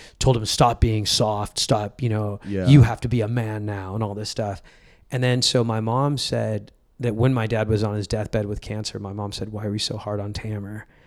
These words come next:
Speaker 1: And he said, "Because I didn't want him to ever feel the pain that I felt when my dad died. So I always kept him at arm's length."
Speaker 2: Wow.
Speaker 1: And my mom was like, "Oh my God, it is such a broken person's logic."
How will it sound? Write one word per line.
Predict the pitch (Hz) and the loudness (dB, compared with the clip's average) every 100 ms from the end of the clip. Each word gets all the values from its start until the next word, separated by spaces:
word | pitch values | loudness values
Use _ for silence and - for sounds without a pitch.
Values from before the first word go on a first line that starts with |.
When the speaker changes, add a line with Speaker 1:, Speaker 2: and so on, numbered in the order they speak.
| - - - - - | -20 -20 -20 -12 -2
Speaker 1:
And | 120 | 0
he | 117 | 2
said, | - 110 107 107 123 _ _ _ _ - | 0 0 -2 -4 -6 _ _ _ _ -4
"Because | 135 123 110 | 0 0 2
I | 120 | 0
didn't | 120 113 | 0 0
want | 110 | 0
him | 110 | 0
to | 117 | -2
ever | 110 | -2
feel | 101 110 | 0 -2
the | 104 | 0
pain | - 107 104 | 0 0 0
that | 101 | -2
I | 98 | -2
felt | - 104 | -2 -4
when | 110 101 | -4 -4
my | 98 | -4
dad | 98 98 95 | -2 -4 -4
died. | 98 98 - - _ _ _ | -8 -8 -12 -18 _ _ _
So | - - 107 | -4 0 2
I | 110 | 4
always | 113 107 | 2 4
kept | - - | 2 2
him | 104 | -2
at | 101 | -2
arm's | 107 101 95 104 | -4 -2 -4 -4
length." | 98 87 | -6 -8
Speaker 2:
Wow. | 85 58 57 69 - - - - | -10 -12 -14 -16 -20 -20 -20 -10
Speaker 1:
And | - 127 | -2 0
my | 123 | 2
mom | 123 120 117 | 2 0 0
was | 110 | -2
like, | 110 104 101 - _ - | -2 -2 -4 -12 _ 0
"Oh | 143 135 | 6 6
my | 123 107 | 4 0
God, | 104 107 104 104 - - _ - | -4 -4 -6 -12 -18 -20 _ -2
it | 120 | 0
is | 123 - - | 2 0 -4
such | - 139 - | -2 0 0
a | 127 110 - _ _ | -2 -4 -10 _ _
broken | - 113 117 - 110 101 | 4 8 8 6 2 2
person's | - 110 104 - 104 101 95 - | 2 2 -2 -4 -4 -6 -8 -6
logic." | 107 101 101 90 - | -4 -4 -8 -12 -16